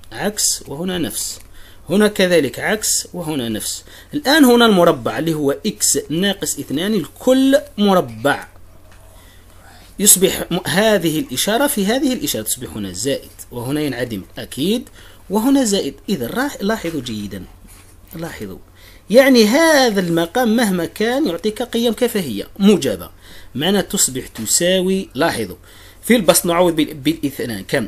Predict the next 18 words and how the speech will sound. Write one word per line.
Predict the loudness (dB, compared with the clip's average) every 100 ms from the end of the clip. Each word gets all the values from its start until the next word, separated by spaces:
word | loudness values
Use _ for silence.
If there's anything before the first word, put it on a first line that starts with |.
| -6
ثلاثة | -8 -2 -2 -2 -6 -18 -18
على | -12 -6 -4 -2 2
صفر، | 2 4 2 0 -12 -18 -20 -20 -20 -20 -20 -20 -2
لكن | 2 4 4 0 2
بقيم | 2 2 2 2
أقل، | -2 -2 0 0
لاحظوا | 0 -2 -6 -4
بقيم | -4 -2 -2 0 0 -2
أقل، | -8 -6 -6 -6 -12 -16
لاحظوا | -8 -4 -2 -4 -4 -6 -6
كم | -8
هي، | -8 -10 -12 -16 -20 -16
لاحظوا | -12 -10 -10 -14 -16 -20 -20 -20 -20 -20 -20 -20 -20 -20 -20 -20 -20 -14
هي | -4 4 4 4 -2 -18 -16 0
زائد، | 6 8 6 0 -8
يعني | -10 -10
تصبح | -10 -10 -12 -14
هكذا | -16 -18